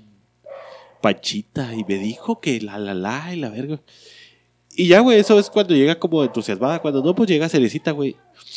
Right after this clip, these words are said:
Y aquí viene el tema del podcast, güey. Eh, Pepe. Ay, güey.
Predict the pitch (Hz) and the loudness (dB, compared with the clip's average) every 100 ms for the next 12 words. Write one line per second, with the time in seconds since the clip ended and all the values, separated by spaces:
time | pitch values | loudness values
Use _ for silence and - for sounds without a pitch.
0 | - - - - - - - - _ - | -16 -16 -16 -20 -20 -20 -20 -20 _ -20
1 | - 120 123 120 120 120 131 131 113 - | -12 -10 -4 -2 0 0 0 0 -2 -4
2 | 104 92 107 120 101 - 151 147 131 113 | -8 -6 -4 -2 -2 -4 -6 -6 -8 -8
3 | 101 - - - - - - 117 135 135 | -8 -12 -20 -20 -20 -14 -8 0 2 2
4 | 135 - _ - - - 160 | 0 -6 _ -12 -6 -4 -6